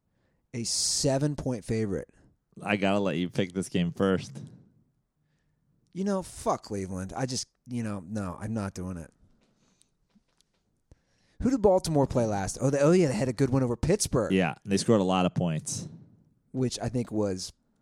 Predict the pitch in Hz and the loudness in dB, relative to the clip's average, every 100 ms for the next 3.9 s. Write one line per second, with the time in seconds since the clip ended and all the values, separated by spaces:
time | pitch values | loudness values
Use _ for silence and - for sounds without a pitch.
0 | _ _ - - _ _ _ - 87 90 | _ _ -20 -20 _ _ _ -16 -14 -14
1 | 82 76 78 85 90 95 87 85 - - | -18 -20 -20 -18 -18 -16 -16 -16 -16 -18
2 | 87 _ _ _ _ _ - - 135 135 | -20 _ _ _ _ _ -20 -8 -2 0
3 | 131 117 98 95 85 80 82 60 | 0 0 -2 -6 -8 -10 -14 -16